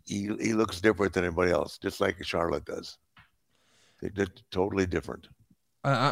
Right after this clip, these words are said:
Speaker 2: I realize he's not, uh, on W W E programming, but to me, it's like Cody and Nick Aldis are like the two modern day guys who, who really
Speaker 1: Yeah.
Speaker 2: got what you and Bockwinkel were doing with the
Speaker 1: <clears throat>
Speaker 2: suits and whatnot.
Speaker 1: Well, I got it from Buddy, actually,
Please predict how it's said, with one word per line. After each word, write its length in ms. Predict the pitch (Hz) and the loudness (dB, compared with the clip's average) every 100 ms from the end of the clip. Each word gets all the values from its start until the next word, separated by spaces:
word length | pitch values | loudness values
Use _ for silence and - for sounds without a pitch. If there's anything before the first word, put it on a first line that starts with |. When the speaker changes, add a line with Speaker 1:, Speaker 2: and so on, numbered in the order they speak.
| - | 4
Speaker 2:
I 60 | |
realize 380 | 147 156 143 123 | 6 10 10 8
he's 200 | 131 107 | 4 2
not, 240 | 117 117 110 | 4 6 6
uh, 200 | 107 85 | 6 4
on 200 | 113 113 | 4 4
W 220 | 117 117 | 4 4
W 200 | 110 110 | 2 0
E 40 | |
programming, 680 | 107 123 120 110 104 98 98 | 2 4 4 4 2 2 0
but 280 | 98 101 - | 0 -2 -2
to 100 | - | 0
me, 280 | 131 165 147 | 4 4 4
it's 180 | 110 - | 2 2
like 200 | 101 82 | 2 2
Cody 360 | 151 151 143 | 4 6 6
and 100 | 113 | 6
Nick 200 | 120 113 120 | 6 6 8
Aldis 480 | 117 110 101 - | 8 8 2 0
are 60 | 95 | 0
like 240 | 104 101 | 2 2
the 100 | - | 0
two 220 | 104 123 110 | 0 2 4
modern 500 | 104 110 110 104 101 | 6 6 6 4 4
day 260 | 104 104 | 4 4
guys 640 | 98 101 101 92 87 98 - 107 | 4 4 4 4 2 -2 -8 -4
who, 120 | 113 | -2
who 180 | 107 113 | 0 2
really 240 | 98 92 | 4 4
Speaker 1:
Yeah. 60 | 98 | 4
Speaker 2:
got 300 | 110 107 87 | 4 6 4
what 140 | 104 65 | 0 0
you 220 | 107 101 | 0 2
and 100 | 98 | 4
Bockwinkel 540 | 104 101 98 101 98 | 6 6 4 4 2
were 100 | 95 | 0
doing 340 | 98 113 107 - | 0 2 4 4
with 160 | 135 | 4
the 60 | 104 | 0
Speaker 1:
<clears throat> 0 | |
Speaker 2:
suits 360 | - 110 98 82 | -2 -2 -4 -6
and 100 | 87 | -6
whatnot. 420 | 73 90 90 - _ _ _ _ _ _ - - - - - _ | -6 -6 -8 -12 _ _ _ _ _ _ -20 -20 -20 -20 -20 _
Speaker 1:
Well, 160 | 110 117 | 6 8
I 140 | 127 | 8
got 200 | 135 127 | 8 6
it 120 | 104 | 4
from 180 | - 98 | 0 0
Buddy, 300 | 92 120 107 | 6 6 8
actually, 520 | 87 104 - 73 73 | 6 4 0 -6 -6